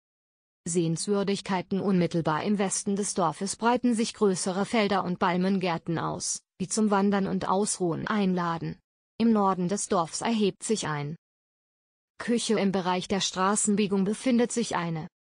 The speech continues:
Unterkünfte. Es gibt keine Unterkünfte in diesem Dorf. Diese wählt man üblicherweise in Mut oder in der Stadt El Farafra.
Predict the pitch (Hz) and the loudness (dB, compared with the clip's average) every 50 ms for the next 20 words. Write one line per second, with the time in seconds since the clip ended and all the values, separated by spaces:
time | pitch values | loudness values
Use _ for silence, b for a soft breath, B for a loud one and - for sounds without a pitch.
0 | _ _ _ _ _ _ _ _ _ _ _ _ _ _ _ _ - 226 214 196 | _ _ _ _ _ _ _ _ _ _ _ _ _ _ _ _ 2 2 2 4
1 | 202 208 - - 196 190 180 - - - 190 170 202 - - 262 254 - - 220 | 2 0 0 0 -2 -2 -2 -4 -4 -4 -4 -2 -2 0 0 0 0 0 0 0
2 | 240 226 226 226 - 185 214 202 - 208 196 - 214 214 196 - - 214 185 214 | 2 4 4 2 2 0 -2 0 0 0 -2 0 0 0 -2 0 0 0 2 2
3 | 196 185 226 226 196 233 233 214 226 190 165 - - - - - _ _ _ _ | 2 2 2 0 2 2 2 4 2 2 0 -2 -6 -10 -16 -20 _ _ _ _
4 | _ _ _ _ _ 185 208 196 175 208 185 214 220 226 220 196 185 185 185 - | _ _ _ _ _ -2 0 2 2 2 4 6 4 4 4 2 2 2 2 0
5 | 185 190 - - 180 - - 247 220 202 220 208 202 175 208 190 - 214 214 208 | 0 -2 0 -2 -4 0 0 0 2 4 2 2 2 2 0 0 2 2 2 2
6 | 208 202 - - 202 190 190 151 175 190 208 214 - - - 214 185 - 160 165 | 2 0 0 0 0 0 0 0 0 0 0 2 0 0 0 -2 -4 -2 -4 -4
7 | 160 156 - 262 247 226 214 214 220 - - - 185 160 - | -4 -2 0 0 2 4 4 2 2 2 -2 -4 -6 -6 -6